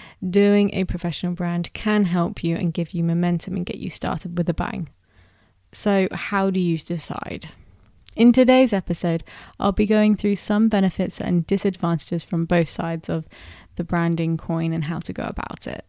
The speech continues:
so you can make the ultimate decision on whether investing straight away in your brand is right for you or taking that extra bit of time to wait.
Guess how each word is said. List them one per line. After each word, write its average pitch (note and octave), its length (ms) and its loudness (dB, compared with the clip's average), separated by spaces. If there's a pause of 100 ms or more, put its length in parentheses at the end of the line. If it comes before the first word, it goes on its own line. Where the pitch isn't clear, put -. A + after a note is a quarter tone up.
so - 160 0
you G#3 180 6
can G#3+ 220 4
make G3+ 240 4
the G3 160 0
ultimate G3+ 500 2
decision E3+ 440 -2
on E3 120 2
whether E3 380 0 (340)
investing G3 600 0
straight G3+ 300 -2
away F#3 380 0
in F3+ 140 0
your F#3 100 0
brand E3 460 -4
is E3+ 180 -4
right E3+ 260 -2
for - 120 -12
you G3+ 260 0 (380)
or B3+ 100 0
taking C4+ 360 2
that A#3 260 2
extra F3+ 340 -4
bit F3 180 -4
of F3 120 -8
time E3 340 -2
to - 160 -6
wait. - 500 -10